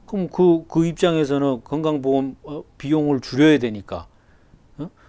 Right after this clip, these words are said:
아, 마그네슘 먹으면 그냥 자연스럽게 혈압을 조절할 수 있으니까 좋-, 이게 좋다고 알려준 거죠.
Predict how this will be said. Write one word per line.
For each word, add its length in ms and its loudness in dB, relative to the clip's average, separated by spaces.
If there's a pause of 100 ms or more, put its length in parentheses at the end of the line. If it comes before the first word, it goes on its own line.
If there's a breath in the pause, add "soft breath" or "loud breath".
(500 soft breath)
아, 280 0
마그네슘 520 0
먹으면 640 -2
그냥 380 -4
자연스럽게 840 0
혈압을 580 -2 (180)
조절할 380 -2
수 120 -8
있으니까 600 -6 (260 loud breath)
좋-, 280 -4
이게 200 -2
좋다고 540 -2
알려준 420 -2
거죠. 280 -12